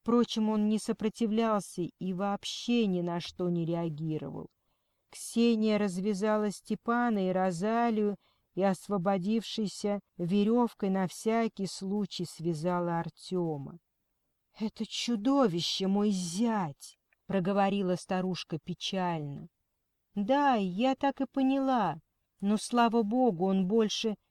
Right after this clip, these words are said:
не представляет опасности». «Вы думаете, деточка, это надолго?»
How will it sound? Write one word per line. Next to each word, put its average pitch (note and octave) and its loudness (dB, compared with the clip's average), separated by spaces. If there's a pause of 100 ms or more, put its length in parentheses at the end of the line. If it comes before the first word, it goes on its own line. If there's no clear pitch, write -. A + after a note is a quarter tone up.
(120)
не A3+ 4
представляет B3 2
опасности». D#3+ -4 (960)
«Вы G#3+ 2
думаете, A#3+ 4
деточка, A#3 0
это A#3+ -2
надолго?» A#3 0